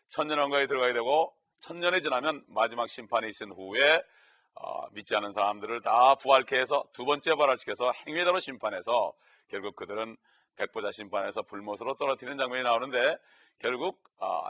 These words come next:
행위 중에서 가장 나쁜 행위가 믿지 않는 행위입니다. 왜 예수를 믿지 않았느냐? 그래서 결국 심판을 받는 것입니다. 그래서 주님께서 말씀하셨죠. 어, "저를 믿는 자는 심판을 받지 아니할 것이요 저를 믿지 않는 자는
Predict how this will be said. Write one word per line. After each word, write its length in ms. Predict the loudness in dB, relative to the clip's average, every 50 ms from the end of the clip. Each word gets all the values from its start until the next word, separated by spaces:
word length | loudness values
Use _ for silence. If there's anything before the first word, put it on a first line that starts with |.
| -10 -10 -8
행위 200 | -6 -4 -4 -4
중에서 320 | -4 -4 -6 -4 -2 -4 -2
가장 400 | -2 -2 0 2 4 2 4 4
나쁜 320 | 2 0 0 -2 -6 -6
행위가 220 | -4 -2 -4 -4
믿지 380 | -4 -6 -10 -12 -8 0 2 2
않는 200 | 2 2 2 -2
행위입니다. 460 | -2 -4 -6 -8 -10 -12 -12 -14 -14 _ _ _ _ _ _ _ _ 0
왜 220 | 2 4 4 4
예수를 380 | 2 0 0 -2 -4 -6 -6 -6
믿지 240 | -8 -6 0 2 2
않았느냐? 380 | 4 2 2 0 0 2 2 2 2 0 -4 -8 -10 -14 _ _ _ _ _ _
그래서 320 | -4 -2 -2 0 -2 -2
결국 280 | -2 -2 -4 -4 -6 -8
심판을 480 | -10 -10 -6 -4 -2 -2 -2 -2 -4 -8 _ _ _ _ _ _
받는 300 | -4 -4 -2 -4 -6 -6
것입니다. 640 | -6 -6 -6 -6 -10 -10 -8 -4 -4 -4 -4 -4 -8 _ _ _ _
그래서 180 | _ -8 -8 -6
주님께서 360 | -6 -8 -8 -8 -8 -6 -4
말씀하셨죠. 760 | -2 -2 -2 -2 -4 -6 -6 -6 -8 -8 -4 -4 -2 -2 -4 -6 _ _ _ _ _ _ -12
어, 220 | -8 -6 -6 -2
"저를 280 | 0 2 2 2 2 0
믿는 300 | -2 -8 -10 -10 -4 -2
자는 440 | 0 0 2 0 0 -2 -4 -8 -18 _ _ _ _
심판을 500 | -14 -12 -12 -12 -6 -2 -2 0 0 2
받지 340 | 0 0 -2 -4 -8 -8 -4 -2
아니할 300 | -2 0 0 -2 -4 -4
것이요 480 | -8 -10 -8 -6 -4 -4 -4 -4 -6 -10 _ _ _ _ _
저를 300 | -2 0 2 2 2 0
믿지 300 | -2 -6 -10 -2 2 2
않는 260 | 2 2 0 -4 -6
자는 480 | -4 -2 0 2 2 2 2 0 -6